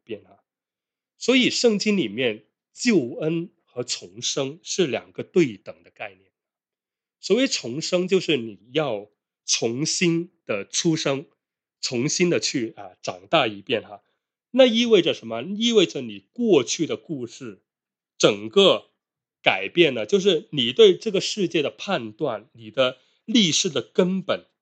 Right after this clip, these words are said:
改变，这才叫做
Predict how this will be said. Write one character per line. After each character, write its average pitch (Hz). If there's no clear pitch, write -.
改 -
变， 117
这 214
才 113
叫 110
做 107